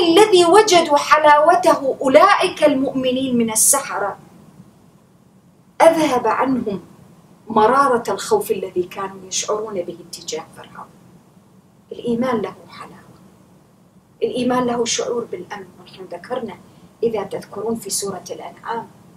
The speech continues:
قلنا بأن الأمن وهو شعور داخلي في داخل الإنسان، ليس من خارجه. أنا قد أشعر بالأمان ولا حارس يحرسني، أشعر بالأمان، اطمئنان.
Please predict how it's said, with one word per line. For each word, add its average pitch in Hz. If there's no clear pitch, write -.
قلنا 262
بأن 233
الأمن 202
وهو 202
شعور 233
داخلي 226
في 220
داخل 226
الإنسان، 190
ليس -
من 254
خارجه. -
أنا 294
قد 254
أشعر -
بالأمان 247
ولا 277
حارس 330
يحرسني، -
أشعر -
بالأمان، 226
اطمئنان. 269